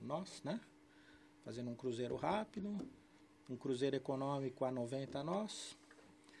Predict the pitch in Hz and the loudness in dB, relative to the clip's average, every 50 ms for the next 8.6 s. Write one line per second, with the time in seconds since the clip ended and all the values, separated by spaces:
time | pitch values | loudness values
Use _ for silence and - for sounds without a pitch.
0 | - - - - 123 123 123 117 139 135 131 - 135 127 - 143 139 127 - 139 | -20 -20 -8 -2 0 0 2 2 0 0 2 2 2 2 2 0 0 2 4 6
1 | 135 135 135 - - 143 139 139 135 135 131 127 - 135 135 127 - 131 127 127 | 6 6 4 4 6 6 6 6 6 2 0 -2 -4 -4 -6 -2 0 2 4 4
2 | 135 127 135 - - 160 160 175 190 214 226 226 - - 156 120 117 131 131 127 | 4 4 2 2 2 2 4 6 6 6 6 4 2 2 2 4 4 4 2 2
3 | - - - - - 127 127 - - 135 - - 123 117 117 113 117 151 151 151 | 0 -4 -4 2 4 4 4 4 2 -2 -4 -4 -4 -6 -6 -2 2 2 4 4
4 | 147 160 175 180 185 180 190 233 226 - - - - - - - - - - - | 4 4 2 4 4 4 4 2 0 -4 -10 -18 -18 -20 -20 -20 -20 -20 -20 -18
5 | - - - - - - - - - - - 160 147 156 160 156 175 175 165 151 | -18 -18 -18 -18 -18 -20 -20 -20 -20 -2 2 4 4 4 4 4 4 4 4 4
6 | 139 156 156 156 160 160 - 156 175 190 190 - 151 147 135 143 147 135 123 143 | 6 6 6 6 8 10 12 12 12 12 10 8 4 4 6 8 8 8 6 4
7 | 147 143 147 147 147 - 151 147 - 156 151 151 170 170 170 170 170 175 180 190 | 6 6 6 6 6 4 2 4 6 4 4 6 4 4 6 6 6 8 6 6
8 | 196 196 196 190 185 180 180 180 190 190 175 | 6 6 4 4 4 4 4 4 4 4 2